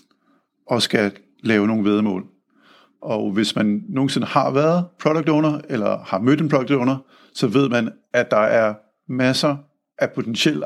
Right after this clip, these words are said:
arbejde, og ikke særlig meget tid at lave det i. Så nu skal der udvælges, hvilke pitches, der skal sættes på planen for de næste seks uger. Så ved The Betting Table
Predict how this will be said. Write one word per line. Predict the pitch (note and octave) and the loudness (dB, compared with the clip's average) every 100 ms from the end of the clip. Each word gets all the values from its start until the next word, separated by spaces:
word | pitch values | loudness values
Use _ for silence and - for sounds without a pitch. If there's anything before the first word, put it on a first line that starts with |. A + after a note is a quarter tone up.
| - | 0
arbejde, | B2+ B2+ C3+ B2+ C3 - _ - | 2 4 2 0 -4 -18 _ -6
og | D3 - | -6 0
ikke | - - | -2 2
særlig | C3 A2+ | 2 4
meget | A2+ A2 | 2 0
tid | - C3 | -2 -2
at | G#2 | 0
lave | F#2 F#2 | -2 -2
det | G#2+ F#2+ | -4 -4
i. | - _ _ _ _ _ _ _ _ _ _ - | -12 _ _ _ _ _ _ _ _ _ _ -8
Så | - | -2
nu | B2+ | 0
skal | C#3+ D#3+ | 0 2
der | D#3 - | 0 -2
udvælges, | F3+ F#3+ F3 A2+ F#2+ - - A2 | 0 2 2 2 0 -4 -8 0
hvilke | A#2 D3+ C#3 | 2 2 0
pitches, | C3 A#2 - G2 - - _ _ _ _ _ _ _ - | -2 -4 -2 -2 -2 -6 _ _ _ _ _ _ _ -6
der | - | -4
skal | - - _ _ - | -2 -6 _ _ -6
sættes | - G#2+ - | -2 0 0
på | C3+ - _ | -2 -6 _
planen | C#3 B2 A2+ | -2 0 -2
for | F#2+ | -4
de | F#2 | -2
næste | G2+ G2 - | -2 -2 -4
seks | - F#2+ - | -4 -4 -2
uger. | G#2 F#2 - _ _ _ _ _ _ _ - | -4 -4 -14 _ _ _ _ _ _ _ -6
Så | - | -2
ved | F#2+ A#2 D#3+ F#3+ B2+ | 0 2 2 2 -2
The | A2+ | 0
Betting | A#2 A2 A2 | 0 0 0
Table | A2+ G2+ G2 | 0 0 -2